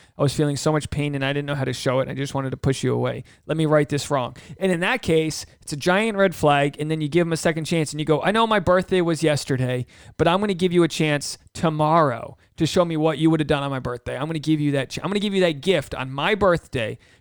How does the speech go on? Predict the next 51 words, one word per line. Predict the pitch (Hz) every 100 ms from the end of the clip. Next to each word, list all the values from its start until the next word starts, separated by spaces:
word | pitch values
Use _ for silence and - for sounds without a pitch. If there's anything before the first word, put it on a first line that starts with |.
| -
to | 151
see | - - 190 139 127 - _ _ _ _
how | - 156
you | 160 160
would | 151
have | 143
taken | 143 135 135
care | 127 117
of | 104 120
me." | - - _ _ _ _ - -
'Cause | 175
in | 220
the | 208 185
end, | 170
a | 147
relationship | 143 156 170 180 170 190 170 -
should | - 175
be | 160 165
dessert, | 156 147 127 156 185 165 -
not | 151 151 -
the |
main | 139 139 135
course. | - - 127 - - - - _ _ _ _ _ _ _ _ _ -
You | 147
know | 151
what | 151
I | 151
mean? | 156 160 160 - _ _ _ _ _ _ _ _
You, | 165 202
you, | 180 175
it | 170
doesn't | 165 214 208
sound | 202 190
like | 160
you're | 156
asking | 156 165 - 156
for | -
too | 135 165
much | 151 143
from | 135
him. | 120 123
It's | -
like, | 139
"Jesus | - 190 131 -
Christ, | 175 151
it's | 135
your | 135
birthday | 156 147
once | 135 139 -
a |
year." | 147